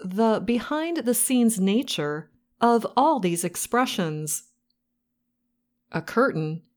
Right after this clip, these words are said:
is a piece of cloth or fabric that covers a window. It can hide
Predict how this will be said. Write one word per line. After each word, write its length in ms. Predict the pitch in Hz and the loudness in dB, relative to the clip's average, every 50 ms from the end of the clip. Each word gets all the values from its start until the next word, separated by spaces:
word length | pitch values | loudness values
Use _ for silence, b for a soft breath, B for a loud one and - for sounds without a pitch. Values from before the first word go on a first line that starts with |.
| _ _ | _ _
is 180 | - 220 214 - | 2 2 4 2
a 60 | 196 | 0
piece 420 | 196 - - - 240 247 262 262 - | -4 -4 -6 -4 -4 -2 -2 -2 -4
of 220 | 165 151 - - | -4 -6 -8 -12
cloth 540 | - - 233 226 220 220 226 - 226 - - - | -8 -4 -2 0 0 0 -2 -4 -6 -12 -16 -10
or 160 | - 175 160 | -6 -6 -6
fabric 680 | 156 - - 247 294 330 330 175 165 156 156 156 - - _ _ _ _ _ _ - | -4 -2 -2 0 0 0 -2 -2 -2 -2 -4 -6 -12 -20 _ _ _ _ _ _ -6
that 280 | 202 247 247 226 233 - | -2 0 0 0 -2 -4
covers 440 | - - 302 285 233 202 190 185 | -4 -2 0 2 2 2 2 2
a 80 | 190 180 | 0 0
window. 680 | 180 185 233 269 277 233 190 160 151 147 147 147 147 - _ _ _ _ _ _ _ _ _ _ _ _ _ _ _ _ _ _ _ _ _ _ _ _ _ _ _ _ _ _ | 2 4 6 6 6 6 4 2 0 -2 -4 -6 -8 -10 _ _ _ _ _ _ _ _ _ _ _ _ _ _ _ _ _ _ _ _ _ _ _ _ _ _ _ _ _ _
It 260 | - 190 170 165 - - | -4 -4 -2 -2 -6 -8
can 180 | - 180 165 | -8 -6 -6
hide 560 | 156 - - 254 294 277 226 196 196 196 208 | -6 -2 -2 0 0 2 2 0 0 -2 -4